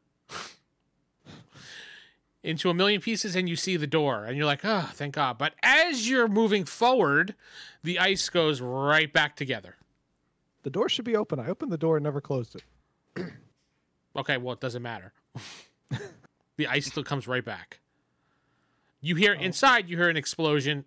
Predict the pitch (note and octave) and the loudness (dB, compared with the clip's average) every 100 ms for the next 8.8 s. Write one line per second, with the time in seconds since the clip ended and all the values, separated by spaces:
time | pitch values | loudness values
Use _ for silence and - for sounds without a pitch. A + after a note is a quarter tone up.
0 | _ D3 D3+ - D#3 C#3 C3 C#3 C#3 C3 | _ -2 -2 -2 -2 -2 0 2 2 2
1 | C3 C3 B2+ B2+ - C#3 B2 - - - | -2 -4 -8 -8 -6 -6 -6 -10 -20 -20
2 | - - _ D3+ A#2 A#2 D3+ D3 D#3+ C4+ | -20 -20 _ -6 -2 -2 -2 -4 -2 0
3 | F4+ E4 F4 F4 D#4 - - - - - | 2 4 4 2 0 -10 -18 -16 -16 -12
4 | F3 E3 A#3+ G#3 D#3 F#3+ F#3+ G3+ G3+ F#3 | -8 0 0 0 0 0 4 4 4 2
5 | G3 F3 - - G3+ G#3 F#3+ F3+ F3+ - | 0 0 -2 0 0 2 2 0 0 -6
6 | F#3+ G3 G3 F3 D#3 C3+ - D3 - F3+ | -6 -2 -2 -4 -6 -6 -8 -10 -2 0
7 | E3 B2+ - - F#3 F3 G3+ F#3 G3 G3+ | 0 -2 -2 0 2 4 2 2 0 0
8 | F#3 A3 A3 E3 D3+ D3 C#3 | 2 0 0 -4 -4 -2 -4